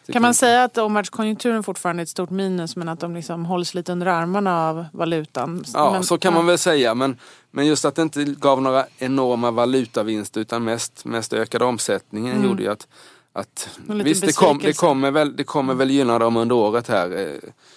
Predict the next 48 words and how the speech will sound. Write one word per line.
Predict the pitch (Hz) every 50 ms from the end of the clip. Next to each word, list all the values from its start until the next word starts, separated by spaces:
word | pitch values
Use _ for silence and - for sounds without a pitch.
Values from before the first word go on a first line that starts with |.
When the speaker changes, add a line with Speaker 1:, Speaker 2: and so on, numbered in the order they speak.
| _ _ _ _
Speaker 1:
men | - 110 110 107 107 107 95 - - _ _ _ _
kanske | - 120 110 104 - - 120
inte | 110 101 - - 110
så | - - 95
mycket | 98 104 101 - - 78 80
som | - - 73
man | 73 82 76 71 - _ _ _ _ _ _ _ _ _ _ _ _ _ _ _
tog | - 113 107 98
ut | 95 110 117 104 - -
när | 101
man | 98 95 92 92
höjde | 101 95 90 87 95
kurserna | - - 95 87 - - 90 90
så | - 87 85
kraftigt | - - - - - - -
som | - -
man | - -
gjort | - - -
sista | - - - - -
månaden. | 170 - - - - - - - - _ _
Speaker 2:
Nej. | 220 208 196 196 202 196 - _ _ _ - - _ _ _ _
Speaker 1:
Tycker | - - - 98
jag. | 95 - _ _
Men | - 139 147 156 160
du, | 170 165 160 160
eh, | - 156 156 151 151 -
valutor | 151 156 151 147 170 170 180 180 147 - - 208 220 220
då, | 180 131
vad | 127 139 139
ska | - - 151
man, | 143 139 139 139
vad | 139 143
ska | 135 - 147
man | 139
köpa | 131 - 135 - 127
och | 120
sälja | - 131 127 127 127
där, | 139 165 180
tycker | - 127 - - 92
du? | 101 107 120 120 110 - - - _ _ _ _ _ _ _ _ _
Speaker 2:
Ja, | 226 220
alltså | 220 226 233 220 190 226 - 247
jag | 240 226
vet | 233 240
inte, | 247 240 233 - 220 214 214 202
valutatrading | 208 226 226 226 220 208 - _ - 208 202 202 202 202 196 196 196 196 190 - - - 240 220 214 208 202 196 190
är | 190 185 185
ju | 185 180 175 175 170 170 165 165 165